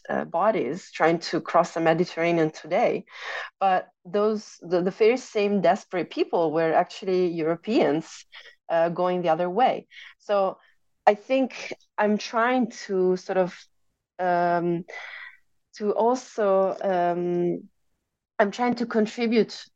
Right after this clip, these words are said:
to contemporary debates by really trying to show that migration at other points in the past was something that could be attractive for so many who, uh, resemble us in, in the Western world today,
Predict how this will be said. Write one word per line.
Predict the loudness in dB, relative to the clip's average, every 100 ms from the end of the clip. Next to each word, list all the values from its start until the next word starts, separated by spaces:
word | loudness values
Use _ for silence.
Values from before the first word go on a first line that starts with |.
| 0
to | 0
contemporary | 0 -4 -2 -2 0 -2 0
debates | -2 0 2 2 -2 -8 -20 _ _ _ _ _
by | -4 0 2 2 2 -2 -2
really | 0 2 2 2 0 -6
trying | -4 0 0 -2
to | -8
show | -14 -4 0 0
that | 2 0 0 -4 -18 _ _ 0
migration | 0 2 0 0 -2 -4 0
at | 2 0 -2
other | 2 2
points | 0 -2 0 -2 -2
in | -2
the | -2
past | 0 0 0 -2 -8
was | 0 0 0
something | -2 -2 0 0 0 2
that | 2 2 0
could | -6 0
be | 2
attractive | 0 0 -2 -2 -4 0 0 0 -8 -16 -16 -14 2
for | 2
so | 2 0 0
many | 2 2 0
who, | -2 -2 0 2 0 -4 _ _ -6
uh, | -2 0
resemble | 0 2 0 0 0 2 0
us | 0 0 -2 -8 -16 -4
in, | 0 0 0
in | 0 0
the |
Western | 2 2 2 -4 -2
world | 0 0
today, | -2 -4 0 0 -2